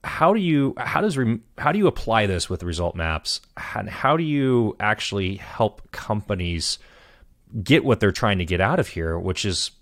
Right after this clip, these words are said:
again, it, you know, which is alignment, which is consistency, which is this, this whole thing kind of, like, wrapped up of, like, we're now a, a, a moving in the same direction at the same time?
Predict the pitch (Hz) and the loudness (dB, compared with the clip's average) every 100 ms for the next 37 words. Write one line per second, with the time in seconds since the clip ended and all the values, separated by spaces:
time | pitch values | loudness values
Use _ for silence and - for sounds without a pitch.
0 | - 95 196 156 98 - 92 87 107 117 | -8 -4 -2 -2 -4 -4 -4 -4 -2 -2
1 | - 110 120 107 87 87 90 - 92 - | -2 0 2 2 0 -2 -4 -6 -10 -8
2 | 107 107 107 - - 98 - 98 - 90 | -6 -2 -2 -2 -4 -4 -2 -2 -4 -6
3 | - 90 90 - 101 92 98 90 - 98 | -4 -4 -6 -6 -6 -4 -4 -4 -4 -6
4 | - 120 110 - - 143 113 101 92 85 | -2 0 0 -2 -2 0 0 0 0 0
5 | 87 85 95 87 - 147 90 87 82 92 | -4 -2 0 0 0 -2 -2 -6 -4 -2
6 | 95 101 95 87 90 _ _ - - 101 | 0 0 2 0 -2 _ _ -16 -8 -8
7 | - - - 113 113 139 139 117 104 113 | -8 -14 -6 0 4 4 4 2 2 0
8 | 95 95 90 - 85 87 - 85 - 80 | 0 0 -2 -2 -8 -8 -8 -8 -10 -10
9 | - | -12